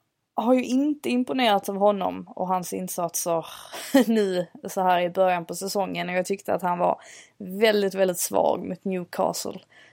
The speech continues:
Eh, så att, ehm, nej, han får nog träna på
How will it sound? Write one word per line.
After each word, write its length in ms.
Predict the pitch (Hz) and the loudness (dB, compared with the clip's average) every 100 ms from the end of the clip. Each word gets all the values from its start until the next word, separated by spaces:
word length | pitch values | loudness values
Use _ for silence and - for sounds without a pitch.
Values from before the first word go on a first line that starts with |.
| _ - | _ -8
Eh, 340 | - 60 - - | -6 -6 -8 -8
så 180 | - | 0
att, 280 | 196 - - | 0 -2 0
ehm, 600 | 190 185 185 185 185 190 - | 2 4 4 0 -4 -8 -8
nej, 420 | - 196 208 - | 0 2 2 0
han 240 | _ - 208 | _ -8 -6
får 140 | - | -4
nog 200 | 220 208 | -2 -4
träna 400 | - 214 202 196 | 2 4 4 2
på 360 | 196 214 196 | 0 0 0